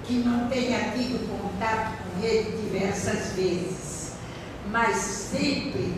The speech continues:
que ele tive, era porque a coisa era muito,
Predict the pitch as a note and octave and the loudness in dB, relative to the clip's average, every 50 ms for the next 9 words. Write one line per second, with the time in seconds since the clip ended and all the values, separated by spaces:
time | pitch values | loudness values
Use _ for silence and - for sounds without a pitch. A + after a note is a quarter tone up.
0 | - - - - - - - - - C#4+ - - - - - - - E3 E3+ - | -2 -2 -2 -2 -2 -4 -4 -4 -2 0 0 0 0 0 0 0 0 0 -2 -4
1 | - - - D#3+ - E3 F3 F#3+ G3 G3 G3 F#3+ F#3+ F#3+ F#3+ - F#3 F3 F#3 - | -4 -8 -8 -8 -8 -4 -4 -2 0 0 0 0 0 0 0 -2 -2 -2 -2 -2
2 | - G#3 A#3 A#3+ A#3+ A#3+ A#3 G#3 G3+ G3+ G3 G3 F#3+ F#3+ F#3+ - A#3+ C4+ D4 D4 | -2 2 4 6 6 6 6 4 4 4 2 2 2 0 0 0 0 2 2 4
3 | C#4+ C#4+ C#4 B3 - | 2 2 0 -2 -4